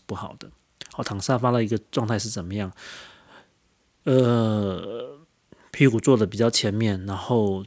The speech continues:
整个，呃，下背部是空，悬空着的。好，不管你是垫，垫枕头或是塞抱枕，然后它是一个三角形，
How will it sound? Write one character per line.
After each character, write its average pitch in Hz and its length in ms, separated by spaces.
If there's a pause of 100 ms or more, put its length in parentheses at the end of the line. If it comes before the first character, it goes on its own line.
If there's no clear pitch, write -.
(140)
整 - 160
个， 92 380 (480)
呃， - 400
下 113 240
背 113 120
部 104 160
是 110 140
空， 110 380 (100)
悬 107 240
空 110 300
着 98 160
的。 - 160 (160)
好， - 120
不 117 140
管 107 140
你 92 40
是 113 120
垫， 104 340 (100)
垫 110 280 (160)
枕 90 180
头 98 180
或 113 120
是 117 160
塞 110 260
抱 107 220
枕， 92 180
然 95 100
后 104 140
它 110 220
是 117 120
一 107 60
个 107 80
三 104 220
角 90 160
形， 92 180